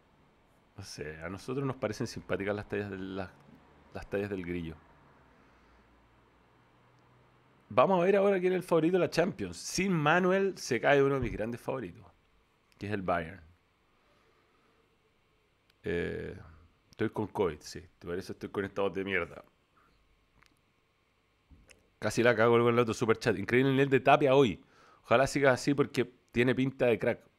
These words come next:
Me recuerda al chico Mark. Eh, Santiago José Vergara. Bueno, hablemos del fútbol nacional. Partamos por la Católica, ya que hay un superchat de Santiago José Vergara.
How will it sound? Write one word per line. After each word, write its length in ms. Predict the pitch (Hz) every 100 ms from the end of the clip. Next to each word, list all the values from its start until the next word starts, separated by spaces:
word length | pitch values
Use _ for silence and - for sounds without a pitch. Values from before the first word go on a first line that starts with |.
| _ -
Me 100 | 104
recuerda 300 | 104 131 131
al 120 | 110
chico 260 | 139 135
Mark. 500 | 110 120 98 - - _ _ _ _ - - _ _ _ _ _
Eh, 460 | - 87 85 90 85
Santiago 380 | 82 90 98 113
José 320 | 101 90 107
Vergara. 340 | 107 101 95 80
Bueno, 220 | 120 233
hablemos 320 | 285 339 302
del 260 | 240 254 247
fútbol 480 | - 233 165 240 220
nacional. 1080 | 196 123 107 117 131 135 127 110 104 98 90 92 87 - - _ _
Partamos 520 | - - - 151 156 143
por 180 | 170
la 100 | 165
Católica, 440 | 185 175 151 104 90
ya 160 | 113
que 80 | 117
hay 100 | 117
un 80 | 113
superchat 480 | - 117 - - 127
de 460 | 117 113 107 104
Santiago 380 | 104 101 98 117
José 240 | 110 - 113
Vergara. 460 | 113 104 92 -